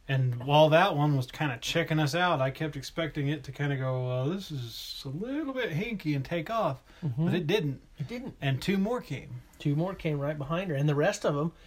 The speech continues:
Speaker 1: Really
Speaker 2: you know,
Speaker 1: just
Speaker 2: there were
Speaker 1: followed.
Speaker 2: probably twenty turkey.
Speaker 1: Mm-hmm.
Speaker 2: Um, and they followed, and, and then, um,
Speaker 1: Maggie's
Speaker 2: uh,
Speaker 1: gun
Speaker 2: Maggie,
Speaker 1: was resting.
Speaker 2: Maggie, yeah, her gun was resting on the barbed wire fence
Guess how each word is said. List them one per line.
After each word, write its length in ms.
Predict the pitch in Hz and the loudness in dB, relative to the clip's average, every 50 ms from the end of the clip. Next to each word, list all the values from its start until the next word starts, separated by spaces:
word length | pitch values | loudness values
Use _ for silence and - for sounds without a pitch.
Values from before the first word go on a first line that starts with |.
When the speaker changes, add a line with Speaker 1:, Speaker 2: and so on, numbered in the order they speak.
| 139 | -6
Speaker 1:
Really 220 | 123 127 131 139 147 | -4 -2 0 2 4
Speaker 2:
you 60 | 151 | 4
know, 60 | 165 | 4
Speaker 1:
just 20 | 202 | 4
Speaker 2:
there 60 | 226 233 | 4 2
were 60 | 175 | 2
Speaker 1:
followed. 120 | 160 185 | 0 0
Speaker 2:
probably 300 | 147 135 143 170 185 175 | 2 0 0 0 -2 -4
twenty 340 | 165 - 131 120 123 143 143 | -4 -4 -4 -4 -2 -2 -4
turkey. 440 | 123 127 123 127 - - 180 160 - 139 | -4 -6 -8 -8 -6 -6 -8 -6 -4 -4
Speaker 1:
Mm-hmm. 260 | 131 123 123 135 156 170 - - - - | -4 -2 -2 -2 -4 -4 -8 -16 -10 -6
Speaker 2:
Um, 460 | 147 143 135 127 123 123 123 135 139 131 - - - - - - - - | -4 -2 0 0 -2 -2 -2 -4 -6 -8 -12 -18 -20 -20 -20 -20 -16 -8
and 180 | - 143 139 135 | -4 -2 -2 0
they 120 | 139 147 | 0 -2
followed, 560 | 151 147 - 147 143 147 156 170 180 175 165 - - - | -2 -2 -2 -2 0 0 0 0 -2 -4 -6 -10 -14 -10
and, 380 | - 135 139 135 135 131 131 127 - - - - - - - - - - - - - - - - - - - - - - - - - - - - - - - - - | -6 -4 -4 -2 -2 -4 -4 -6 -8 -12 -20 -20 -20 -20 -20 -20 -20 -20 -20 -20 -20 -20 -20 -20 -20 -20 -20 -20 -20 -20 -20 -20 -20 -20 -20 -20 -20 -20 -12 -2 4
and 220 | 185 165 160 160 | 4 6 6 6
then, 340 | 165 175 175 180 185 180 165 147 - - - - - - - - - - - - - - - - - | 6 6 6 6 4 2 0 -2 -6 -10 -14 -14 -14 -14 -12 -12 -12 -12 -12 -14 -14 -16 -16 -8 -2
um, 400 | 175 170 156 147 147 147 143 135 135 131 - - - - - - - - - - - _ - _ - - _ - - - | 0 2 2 2 0 -2 -4 -6 -8 -10 -14 -20 -20 -20 -20 -20 -20 -20 -20 -20 -20 _ -20 _ -20 -20 _ -18 -10 -6
Speaker 1:
Maggie's 300 | 139 127 135 147 156 143 | -2 -2 0 0 0 2
Speaker 2:
uh, 40 | 143 | 2
Speaker 1:
gun 140 | 156 151 - 165 156 | 4 4 4 4 4
Speaker 2:
Maggie, 200 | 151 139 127 117 | 2 2 0 -2
Speaker 1:
was 160 | 120 120 123 | -2 -2 0
resting. 280 | 135 143 151 151 156 147 | 0 2 2 2 2 2
Speaker 2:
Maggie, 480 | 147 156 - 156 - 208 202 180 - - - | 4 4 2 2 0 -2 -4 -6 -8 -8 -4
yeah, 240 | 156 135 123 127 | -2 -2 0 -2
her 160 | 120 117 127 123 | -2 -4 -4 -2
gun 260 | 120 143 170 196 208 | -2 -2 -2 -2 -2
was 140 | 190 165 143 | -4 -4 -2
resting 460 | 139 143 165 175 - - 180 180 160 | -2 -2 -2 -2 -4 -6 -6 -4 -4
on 100 | 151 147 | -2 -2
the 80 | 135 | -4
barbed 260 | 127 135 139 147 151 151 | -4 -2 -2 -2 -2 -2
wire 180 | 156 160 160 | -2 -2 -4
fence 400 | 156 - - 117 113 - - - | -4 -6 -8 -10 -10 -10 -12 -18